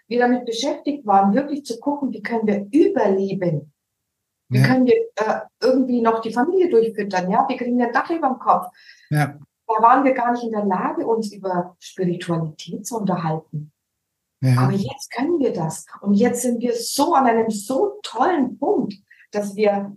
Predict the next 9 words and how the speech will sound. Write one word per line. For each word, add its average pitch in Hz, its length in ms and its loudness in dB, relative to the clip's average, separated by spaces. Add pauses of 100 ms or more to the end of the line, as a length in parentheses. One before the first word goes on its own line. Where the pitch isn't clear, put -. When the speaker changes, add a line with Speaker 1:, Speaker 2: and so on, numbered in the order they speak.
Speaker 1:
Möglichkeiten 226 840 0
haben, 202 300 0
wie 196 220 -10 (140)
kein, 277 540 -2 (180)
ich - 120 -20
glaub, 254 220 4
kein 262 320 2
Mensch 269 360 0
zuvor, - 800 2